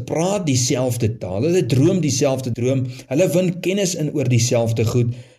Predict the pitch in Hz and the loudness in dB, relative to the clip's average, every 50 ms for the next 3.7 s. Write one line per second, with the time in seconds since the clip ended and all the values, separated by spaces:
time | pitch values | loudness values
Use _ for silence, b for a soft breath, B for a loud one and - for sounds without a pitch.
0 | B B 139 110 107 147 180 - - 170 139 120 101 - 123 131 170 170 - 175 | B B -4 -2 -2 -2 -2 -2 -2 -2 -2 0 -2 0 0 0 0 0 0 0
1 | 156 - - 139 123 113 110 110 113 - - 160 165 165 165 151 131 120 123 117 | -2 0 0 2 2 2 2 0 0 -2 -2 0 0 2 2 2 2 4 4 2
2 | 113 - - 139 127 131 127 127 120 131 107 107 117 107 - - 120 120 117 113 | 2 2 0 0 0 -2 -2 -4 -4 -4 -2 0 0 0 2 2 2 0 0 0
3 | 110 110 107 - 104 95 95 - 104 101 98 98 - | -2 -4 -4 -2 -4 -4 -2 -2 -2 -2 -2 -4 -6